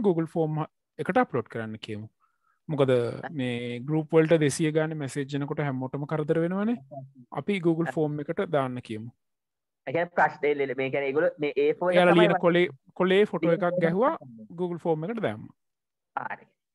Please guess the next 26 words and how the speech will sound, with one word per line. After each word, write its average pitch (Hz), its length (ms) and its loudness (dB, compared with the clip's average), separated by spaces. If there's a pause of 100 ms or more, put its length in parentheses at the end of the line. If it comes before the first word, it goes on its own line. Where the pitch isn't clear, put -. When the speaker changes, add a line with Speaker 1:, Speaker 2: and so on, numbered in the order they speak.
(100)
Speaker 2:
අ, 135 160 2
සර් 139 180 -2
ඒක 156 160 -2
හදලා 156 240 0
පොඩක් 247 220 -2
එන්න. 127 180 -6 (340)
Speaker 1:
ඔව්, 202 60 8
Speaker 2:
මම 160 80 2
Speaker 1:
මම 185 80 0
Speaker 2:
ප්‍රශ්න 156 160 4
Speaker 1:
හදලා 117 140 0
Speaker 2:
කිය- 110 100 2
Speaker 1:
දෙන්න. 104 160 -10 (480)
ඕකේ, - 300 -4
ඕකේ, - 260 -14
ඕකේ. - 240 -20 (280)
Speaker 2:
දැන් 208 260 -4
මේකයි 226 440 2
පුතේ 175 300 0
ඔයගොල්ලන්ට 175 320 0
දෙන 196 220 -2
ප්‍රශ්නේ. - 420 -4 (680)
ඔයා 254 400 6
ළඟට 208 600 4
එනවා 170 320 0
සේවාලාභියෙක්. 160 1040 2